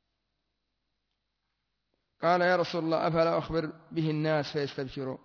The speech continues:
في حرص الصحابة على نقل العلم وبث العلم، وفيه أيضًا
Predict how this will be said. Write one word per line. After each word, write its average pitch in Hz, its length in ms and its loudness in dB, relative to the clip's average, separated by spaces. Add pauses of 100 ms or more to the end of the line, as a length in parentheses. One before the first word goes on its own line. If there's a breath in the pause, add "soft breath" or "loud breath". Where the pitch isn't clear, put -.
(680 soft breath)
في 190 160 4
حرص 214 260 2
الصحابة 175 600 -2 (800 soft breath)
على 190 220 4
نقل 202 200 2
العلم 196 460 4 (580)
وبث 180 340 -2
العلم، 170 440 2 (1160 soft breath)
وفيه 208 400 6
أيضًا 233 400 4